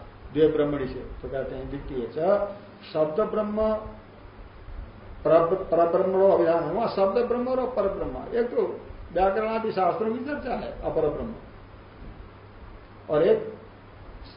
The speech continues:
माने साध्य रूप में और साधन रूप में है। साधन रूप में शब्दादि का कथन है, शास्त्रादि की चर्चा है अपर ब्रह्म रूप से,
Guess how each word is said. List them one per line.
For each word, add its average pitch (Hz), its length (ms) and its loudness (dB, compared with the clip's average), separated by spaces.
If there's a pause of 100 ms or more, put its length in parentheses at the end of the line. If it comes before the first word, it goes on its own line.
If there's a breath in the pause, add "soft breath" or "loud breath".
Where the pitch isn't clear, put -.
(140)
माने 160 160 -2
साध्य 165 380 6
रूप 202 140 6
में 233 120 0
और 262 180 4
साधन 165 360 2
रूप 160 140 0
में 127 120 -6
है। - 220 -6
साधन 156 340 -2
रूप 180 120 -2
में 185 100 0
शब्दादि 175 420 4
का 196 140 0
कथन 196 240 0
है, 202 240 -2
शास्त्रादि 180 540 4
की 190 100 -2
चर्चा 190 340 0
है 190 120 2
अपर 185 160 -2
ब्रह्म 180 260 -6
रूप 180 120 -4
से, - 240 -8